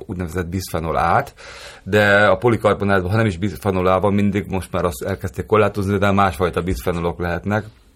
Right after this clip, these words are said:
ami, ö, mint egy nagyon erősen hormonkárosító anyag, és, és, és nagyon szigorúan szabályozott, nyilván problémát jelent, tehát ilyen szempontból az ilyen plexiszerű P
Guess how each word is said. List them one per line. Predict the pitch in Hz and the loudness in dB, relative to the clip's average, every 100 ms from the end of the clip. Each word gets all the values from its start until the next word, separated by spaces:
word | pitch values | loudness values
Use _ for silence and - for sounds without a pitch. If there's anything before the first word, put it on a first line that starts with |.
| _ _ _ - - | _ _ _ -20 -14
ami, | - 107 101 98 - | -2 2 4 2 2
ö, | 85 92 92 | 0 2 0
mint | 87 107 104 | -2 -2 2
egy | 107 | 2
nagyon | 107 101 98 | 2 2 2
erősen | 98 92 95 | 0 0 -2
hormonkárosító | 95 92 90 90 90 - 95 95 | 0 0 -2 -2 -2 -2 -2 0
anyag, | 98 90 | 0 0
és, | 87 92 - | -2 -4 -8
és, | 87 - | -10 -10
és | 90 | -10
nagyon | - 95 90 | -4 -4 -4
szigorúan | - 90 90 | -6 -4 -2
szabályozott, | 82 95 87 87 90 92 90 - - - - - | -2 -2 0 0 2 0 -2 -8 -20 -20 -20 -4
nyilván | 110 101 92 | 0 2 2
problémát | 101 95 98 107 113 | 0 2 4 2 2
jelent, | 110 104 | 2 2
tehát | 104 | 2
ilyen | 110 98 | 2 0
szempontból | 110 104 98 95 | 0 2 2 2
az | 95 | 2
ilyen | 98 | 0
plexiszerű | - 110 - 107 - 92 92 | 4 2 2 -2 2 2 2
P | - | 0